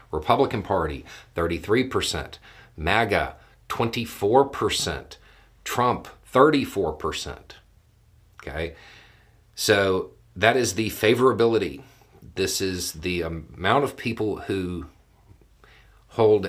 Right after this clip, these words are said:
a, a happy view. They, they, they really like these entities. If you notice, <laughs> none of these have a majority.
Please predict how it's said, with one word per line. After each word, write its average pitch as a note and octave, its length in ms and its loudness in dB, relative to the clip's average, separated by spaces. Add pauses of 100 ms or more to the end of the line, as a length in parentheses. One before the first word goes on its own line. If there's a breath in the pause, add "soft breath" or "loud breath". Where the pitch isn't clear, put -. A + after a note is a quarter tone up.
a, E2+ 420 -4 (340 loud breath)
a F2+ 100 0
happy B2+ 400 -4
view. G#2+ 520 -8 (400)
They, D#2 180 -6
they, D#2 320 -8 (580 loud breath)
they D#2+ 140 0
really A2 340 2
like F#2 680 0 (760 soft breath)
these F#2+ 520 -4
entities. - 720 -8 (1400 soft breath)
If F#2 200 -2
you B2+ 120 4
notice, B2+ 640 2 (200 loud breath)
<laughs> - 180 -8
none G#2+ 380 2
of A2 120 2
these A2+ 240 2
have G2 180 0
a F2+ 80 0
majority. D#2 680 -6